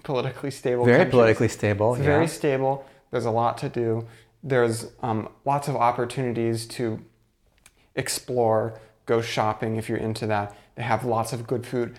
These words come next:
Speaker 1: much better food than most of Australia,
Speaker 2: Good
Speaker 1: that is.
Speaker 2: bakeries. Well, Australian food. We could spend an
Speaker 1: Yeah.
Speaker 2: entire podcast talking about Australian
Speaker 1: So
Speaker 2: food.
Speaker 1: I would say if you have the opportunity,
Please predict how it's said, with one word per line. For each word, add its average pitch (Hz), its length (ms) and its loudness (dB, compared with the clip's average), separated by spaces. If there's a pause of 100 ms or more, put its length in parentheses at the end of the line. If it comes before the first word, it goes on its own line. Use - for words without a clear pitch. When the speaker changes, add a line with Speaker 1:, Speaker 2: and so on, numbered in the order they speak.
(140)
Speaker 1:
much 127 260 -4
better 117 200 2
food 120 320 -2
than 120 200 0
most 113 300 -2
of 113 80 -6
Australia, 104 640 -4
Speaker 2:
Good 104 140 2
Speaker 1:
that 101 100 -4
is. 104 160 4
Speaker 2:
bakeries. 90 360 -2 (160)
Well, 98 320 4
Australian 98 500 0
food. 95 380 -4
We 117 100 2
could 104 220 -2
spend 131 260 2
an 98 60 2
Speaker 1:
Yeah. - 40 2
Speaker 2:
entire 113 240 4
podcast 110 460 2
talking 107 240 2
about 98 160 0
Australian 104 380 -2
Speaker 1:
So 135 80 2
Speaker 2:
food. 117 60 4
Speaker 1:
I 139 120 4
would 165 160 4
say 127 300 -2
if - 260 -6
you 127 80 -2
have 147 240 -2
the 117 80 0
opportunity, 113 800 -4